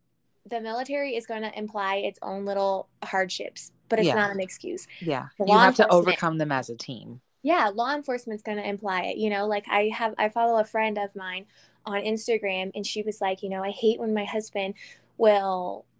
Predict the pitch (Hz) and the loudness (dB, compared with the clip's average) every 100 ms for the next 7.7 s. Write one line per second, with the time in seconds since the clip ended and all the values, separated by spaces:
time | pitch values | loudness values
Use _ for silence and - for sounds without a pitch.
0 | - 214 208 - 269 285 254 233 220 208 | -4 0 0 0 -2 -2 -6 -6 -6 -6
1 | 202 202 196 196 190 - 202 220 220 - | -4 -4 -4 -2 -4 -2 0 0 0 -4
2 | 214 208 208 202 196 190 185 185 180 - | -2 -2 -4 -4 -4 -4 -6 -6 -4 -4
3 | 226 302 247 233 214 202 196 - - - | 0 0 0 0 2 4 2 -4 -20 -12
4 | - 269 262 240 220 202 202 196 - 262 | -2 0 2 4 4 2 0 -4 0 0
5 | 254 254 202 196 208 220 208 202 196 196 | 2 2 2 4 4 6 4 2 -2 -4
6 | - 254 247 214 202 208 208 208 202 190 | -2 0 2 2 0 -2 -4 -4 -8 -8
7 | - - 208 190 185 185 | -12 -8 -6 -6 -6 -10